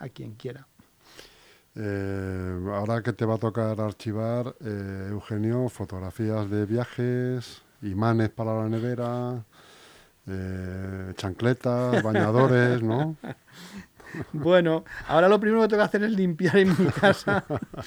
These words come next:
Speaker 1: <laughs> que hay mucha-, muchas cosas que tirar, porque, bueno, mi mujer se dedicó también, ella fue, fue orientadora en, en la Comunidad de Madrid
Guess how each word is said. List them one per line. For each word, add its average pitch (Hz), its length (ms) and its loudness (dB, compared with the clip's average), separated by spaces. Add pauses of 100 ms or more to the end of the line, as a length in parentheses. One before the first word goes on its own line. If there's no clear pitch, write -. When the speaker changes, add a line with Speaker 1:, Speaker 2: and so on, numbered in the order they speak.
(200)
Speaker 1:
<laughs> - 640 -4
que - 140 0
hay 170 120 4
mucha-, 180 640 2
muchas 165 460 0
cosas 185 580 2 (380)
que 151 160 4
tirar, 139 560 -2
porque, 127 300 -8
bueno, 139 300 -2 (160)
mi 139 120 -4
mujer 135 400 -6
se 160 100 0
dedicó 147 320 0
también, 147 480 0 (380)
ella 160 260 -2
fue, 151 1040 4 (360)
fue - 180 0
orientadora 160 800 2
en, 139 560 -10
en 147 80 -12
la 135 100 -10
Comunidad 135 300 -6
de 147 60 -4
Madrid 160 420 0